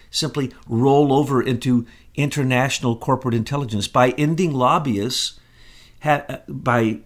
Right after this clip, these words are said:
co-, being connected to the Hill, simply no lobbyists. He can't do that right now. He said he was gonna do that, but when he found out the severity of the power of the lobbyists in D C, he understood he can't do that yet. So get ready.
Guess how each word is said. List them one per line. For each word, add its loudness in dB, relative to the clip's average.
co-, -2
being -2
connected -4
to 0
the 0
Hill, -2
simply -2
no 2
lobbyists. -2
He -6
can't 0
do -2
that 2
right 0
now. -2
He -2
said 0
he -4
was -2
gonna -4
do -4
that, -4
but -14
when -4
he -2
found -4
out -2
the -4
severity 2
of -4
the -4
power -2
of 0
the 0
lobbyists 2
in -2
D -2
C, -2
he -2
understood -2
he -12
can't -8
do -6
that -6
yet. -6
So -6
get -4
ready. 0